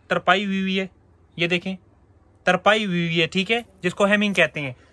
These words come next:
ये थी दुपट्टे की look, complete दुपट्टे की look मैं आपको दिखा रहा हूँ।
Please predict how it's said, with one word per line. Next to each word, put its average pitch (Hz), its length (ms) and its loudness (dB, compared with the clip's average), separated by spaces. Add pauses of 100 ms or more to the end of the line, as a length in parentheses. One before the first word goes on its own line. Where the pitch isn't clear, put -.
(120)
ये 175 200 -4
थी 226 160 -8
दुपट्टे 190 340 -6
की 208 120 -8
look, 214 160 0 (580)
complete 202 320 -8
दुपट्टे 202 300 -8
की 185 120 -14
look 185 160 -14
मैं 165 120 -10
आपको 160 200 -10
दिखा 147 220 -10
रहा 135 140 -8
हूँ। 131 100 -14